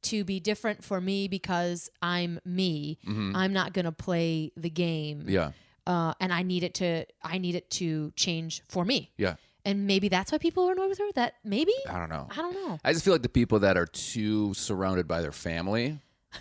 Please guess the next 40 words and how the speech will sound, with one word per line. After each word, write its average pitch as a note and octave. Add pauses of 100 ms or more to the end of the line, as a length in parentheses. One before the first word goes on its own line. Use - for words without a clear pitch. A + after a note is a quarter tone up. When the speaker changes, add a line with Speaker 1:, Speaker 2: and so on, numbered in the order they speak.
(960)
Speaker 2:
this, G#2
people G2+
are F#2
gonna E2
get D#2
real D#2+
upset F#2+
with D#2+
me D#2+
saying D#2
this. -
Speaker 1:
Okay, G#3
I G#3+
like -
that -
you C#4
Speaker 2:
But -
Speaker 1:
preface G#3+
it. -
Speaker 2:
in B2+
my A#2 (320)
experiences, F2 (960)
uh, F#2
as G2+
a C3+
male A2 (840)
dating G2
females, F2+
Speaker 1:
Mm-hmm. F#3+
Speaker 2:
the G2
females A2+
that G2+
are F2+ (120)
too C#3
surrounded F#2
and G2
too C#3+
concerned A2+
about F#2+
family A2+